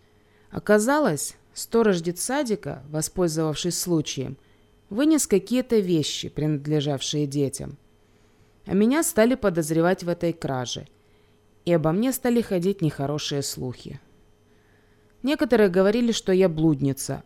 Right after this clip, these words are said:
а не двенадцатилетний ребенок. В седьмом классе был проведен показательный суд в школе. Меня отправили в спецшколу.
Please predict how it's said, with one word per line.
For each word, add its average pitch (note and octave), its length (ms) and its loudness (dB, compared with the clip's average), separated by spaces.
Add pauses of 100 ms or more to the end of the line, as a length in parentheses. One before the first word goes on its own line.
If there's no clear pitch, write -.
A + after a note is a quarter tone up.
(100)
а C#3+ 60 -4
не D3 160 2
двенадцатилетний C#3+ 880 -2
ребенок. A#2+ 600 -6 (1160)
В - 60 -16
седьмом C4 340 6
классе E4 340 4
был G#3+ 180 4
проведен A3 440 0
показательный A3+ 760 2
суд G#3+ 320 -2
в - 60 -10
школе. C3+ 600 -4 (580)
Меня G3 260 4
отправили G#3 480 2
в F#3 40 -4
спецшколу. - 840 -6